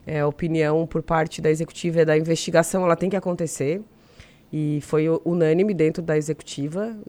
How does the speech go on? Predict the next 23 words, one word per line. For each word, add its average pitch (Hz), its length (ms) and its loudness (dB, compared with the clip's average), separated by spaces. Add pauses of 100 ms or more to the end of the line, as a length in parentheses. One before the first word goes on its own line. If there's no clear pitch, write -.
(100)
que 156 160 -6
foi 156 220 -2
a - 20 -2
decisão 156 340 -2
que 156 80 -4
a 156 40 -2
teba 143 240 -4
tomou. 147 240 -2
Inclusive, 170 400 -2
ela 165 120 4
externalizou 160 600 -2
que 202 80 -6
era 202 100 -2
uma 175 120 0
decisão 160 360 0
tomada 165 420 2
em 165 220 2
âmbito 165 240 0
partidário 170 640 0
no 180 80 2
dia 165 160 2
da 160 80 2
abertura. 151 480 -2